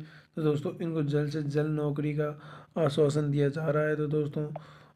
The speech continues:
और जो अपडेट है ये उसके बारे में बात कर लेते हैं। उससे पहले अभी तक आपने हमारे चैनल को लाइक कर लें और सब्सक्राइब कर लें, ताकि हर वीडियो की नोटिफिकेशन आप तक पहुँचती रहे और आप हमारे किसी वीडियो से वंचित ना रह पाए। तो दोस्तों सीएचए संघर्षशील साथियों, भारत जोड़ो यात्रा में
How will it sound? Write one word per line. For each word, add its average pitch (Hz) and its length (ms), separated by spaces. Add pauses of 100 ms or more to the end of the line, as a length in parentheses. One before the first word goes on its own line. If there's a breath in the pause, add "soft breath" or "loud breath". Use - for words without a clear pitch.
और 170 200
जो 160 140
अपडेट 156 560
है 156 120
ये 151 140
उसके 151 260
बारे 151 180
में 147 80
बात 147 220
कर 147 160
लेते 156 260
हैं। 156 80
उससे 156 220
पहले 156 180
अभी 151 160
तक 151 220
आपने 151 160
हमारे 151 220
चैनल 151 180
को 151 80
लाइक 143 340 (640 loud breath)
कर 165 80
लें 156 160
और 156 120
सब्सक्राइब 156 560
कर 160 60
लें, 156 140
ताकि 151 220
हर 151 100
वीडियो 156 300
की 151 60
नोटिफिकेशन 147 460
आप 147 160
तक 147 140
पहुँचती 151 220
रहे 156 180
और 147 80
आप 147 80
हमारे 147 320
किसी 147 280
वीडियो 147 300
से 147 180 (500 loud breath)
वंचित 151 320
ना 147 200
रह 139 140
पाए। 135 200
तो 143 140
दोस्तों 147 360 (560 loud breath)
सीएचए 160 400
संघर्षशील 156 600
साथियों, 156 520
भारत 147 300
जोड़ो 151 300
यात्रा 147 480
में 143 380